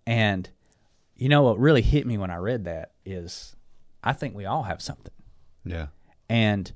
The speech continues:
Speaker 1: we all have something that I'm about to name, and everybody around us doesn't see it because they have the same problem.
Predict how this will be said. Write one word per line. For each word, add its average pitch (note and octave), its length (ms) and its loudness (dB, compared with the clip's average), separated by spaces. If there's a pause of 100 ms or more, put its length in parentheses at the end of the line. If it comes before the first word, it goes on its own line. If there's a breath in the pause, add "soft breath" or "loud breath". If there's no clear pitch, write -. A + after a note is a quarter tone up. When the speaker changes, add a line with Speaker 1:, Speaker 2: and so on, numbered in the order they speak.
(720)
Speaker 1:
we A#2 160 6
all F3 140 6
have D3 180 2
something C#3+ 300 0
that A2 100 0
I'm B2+ 140 4
about A#2 200 4
to G2 100 -8
name, G2 440 0 (720)
and G#2 440 2 (1120)
everybody B2+ 640 6
around A#2 340 4
us G#2 160 0
doesn't B2+ 420 4
see G#2 240 -4
it G#2 120 -4
because A2 280 -8
they G2 60 -4
have C3+ 220 -2
the G#2 60 -6
same F#2+ 240 -6
problem. - 420 -2